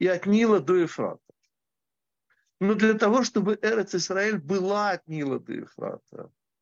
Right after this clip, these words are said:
Гад и Реувен превращают в Эрец Исраэль Мидиан,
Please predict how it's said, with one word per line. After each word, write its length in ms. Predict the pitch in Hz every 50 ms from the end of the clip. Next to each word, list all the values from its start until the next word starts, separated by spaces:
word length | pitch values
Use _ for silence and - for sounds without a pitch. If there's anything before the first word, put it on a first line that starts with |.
| _ _ _ _ _ -
Гад 380 | 127 127 156 180 202 202 190 165
и 40 | 156
Реувен 840 | 151 147 151 151 147 143 143 139 151 185 202 202 196 202 190 180 _ _ _ _ _ _ _ -
превращают 920 | 151 147 139 139 143 139 139 - - 180 175 180 170 156 139 135 139 127
в 120 | 120 135
Эрец 300 | 156 156 143 135 135 -
Исраэль 680 | 131 123 - 135 135 139 151 165 185 196 196 196 196 _ _ _ _ _ _ _ _ _ _ _ _ _ _ _ _ _ _ _ _ _ _ _ _ _ -
Мидиан, 760 | 135 139 151 143 127 135 143 156 160 160 156 151 151 151 143